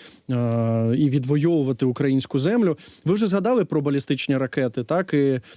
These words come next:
пам'ятаємо, що одні-, однією з таких перлин, а, військово-промислового комп-, комплексу Росії вважав-, вважалися ракети «Кинджал». От вони точно непереможні, ще які вони там гіперзвукові.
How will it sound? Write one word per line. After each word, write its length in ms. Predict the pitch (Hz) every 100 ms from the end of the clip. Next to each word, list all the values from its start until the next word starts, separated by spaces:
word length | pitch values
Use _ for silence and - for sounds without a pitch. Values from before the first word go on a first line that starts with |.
| - -
пам'ятаємо, 680 | 147 151 143 190 180 147 135
що 200 | - 139
одні-, 360 | 135 139 160
однією 440 | 175 151 180 202 165
з 60 |
таких 280 | - 147 135
перлин, 800 | - 185 170 165 175 226 196 156 - - -
а, 280 | 143 139 135
військово-промислового 1000 | 147 - 170 151 135 151 147 165 147 143
комп-, 400 | 214 262 208 165
комплексу 520 | 202 233 196 - 165
Росії 380 | 151 - 247 247
вважав-, 540 | 147 147 175 202 175
вважалися 480 | 151 151 190 170 165
ракети 340 | 151 147 160 165
«Кинджал». 560 | 165 160 139 120 160 - - -
От 180 | - 147
вони 220 | 165 175
точно 640 | 147 190 - - 131 127 123
непереможні, 1160 | 131 127 143 165 247 247 175 170 156 147 139 131
ще 160 | -
які 240 | 139 - 139
вони 220 | 131 123
там 200 | 127 123
гіперзвукові. 960 | 123 180 175 143 151 - 151 156 240